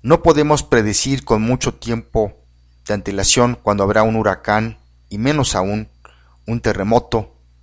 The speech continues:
sí podemos estar preparados psicológicamente. Y esto nos puede permitir afrontar con éxito estos fenómenos y salir adelante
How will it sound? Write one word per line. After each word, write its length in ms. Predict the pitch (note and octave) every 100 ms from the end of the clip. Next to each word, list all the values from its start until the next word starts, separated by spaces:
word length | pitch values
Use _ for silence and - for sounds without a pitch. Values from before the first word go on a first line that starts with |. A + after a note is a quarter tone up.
| _ _ _ -
sí 260 | - G3
podemos 520 | - B2 A#2+ A#2+ A2+
estar 380 | G2+ - G#2+ G#2
preparados 720 | G2 - F#2 F#2+ F#2 F#2 - - _ _ _ _
psicológicamente. 1200 | - A2+ A2+ G#2 - G2+ F#2+ F2+ F#2+ - F#2+ - _ _ _ _ _ _ _ _ _ _ _ _ -
Y 60 |
esto 180 | D3 F3
nos 140 | D3 -
puede 220 | C#3 C#3
permitir 440 | B2 G#2+ G2+ B2+
afrontar 400 | A#2 G#2 F#2+ A2
con 160 | G2+ G2
éxito 380 | - A2+ - -
estos 440 | A#2 - G#2 -
fenómenos 640 | F#2+ F#2+ F2 E2+ E2 - - _ -
y 120 | G#2
salir 340 | - A2 A2+
adelante 720 | A2 G2 G2+ G#2 - F#2+ -